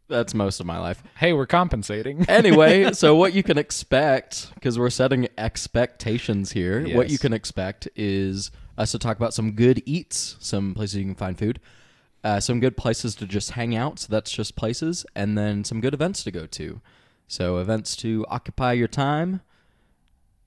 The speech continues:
Speaker 1: and socialize and bring your friends or your dates or your mom or your dad or something.
Speaker 2: Or something.
Speaker 1: I don't know, something.
Speaker 2: So, Peyton, why don't you get us kicked off with one of those three things? What are you gonna talk about?
Speaker 1: Hmm.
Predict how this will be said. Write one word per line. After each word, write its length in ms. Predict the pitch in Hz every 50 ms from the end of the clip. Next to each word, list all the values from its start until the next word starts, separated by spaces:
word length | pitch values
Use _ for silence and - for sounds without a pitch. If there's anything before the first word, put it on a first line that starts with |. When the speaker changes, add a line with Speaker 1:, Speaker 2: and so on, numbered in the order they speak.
| _ _ -
Speaker 1:
and 240 | 95 92 90 90
socialize 400 | - 113 117 - - 131 127 127 123
and 80 | 117
bring 120 | 110 120 131
your 80 | 131
friends 360 | - - 135 139 143 143 135 135
or 60 | 104
your 160 | 90 87 85
dates 480 | 82 98 120 160 - - - - - 95
or 100 | 87 82
your 100 | 85 87
mom 340 | 101 107 120 131 135 147
or 20 | 151
your 120 | 147 151
dad 340 | 135 135 107 90 85 85 85
or 80 | 87 82
something. 480 | - - 82 78 - - - 90 - _ _ _ _ - 120
Speaker 2:
Or 120 | 127 131 -
something. 500 | - 120 107 101 - 110 110 117 139 _ _ -
Speaker 1:
I 140 | 139 139 123 90
don't 60 | 80
know, 180 | 90 87 - -
something. 540 | - - 127 117 104 - 98 92 92 104 - _ _ -
Speaker 2:
So, 380 | - - - 170 165 135 107 90
Peyton, 560 | - - 107 98 90 90 95 98 101 98 98 _ _ _ _ _
why 140 | - 147 190
don't 180 | 214 208 - 190
you 60 | 175
get 160 | 147 147 131
us 120 | 131 -
kicked 320 | - - - 139 - - -
off 360 | 101 87 82 80 85 - -
with 200 | 104 95 95 -
one 280 | 98 98 110 117 117 113
of 160 | 98 92 87
those 260 | 98 98 101 98 -
three 260 | - - 113 104 101
things? 560 | - _ - 98 82 73 73 73 76 - -
What 140 | 120 143 147
are 40 | 143
you 100 | 139 139
gonna 160 | 127 120 113
talk 260 | - 120 113 101 -
about? 380 | 95 85 87 87 82 80 90 - _ _ _ - - _ _ _ _ _ _ _ _ _ -
Speaker 1:
Hmm. 580 | 113 110 107 101 98 92 87 87 85 82 82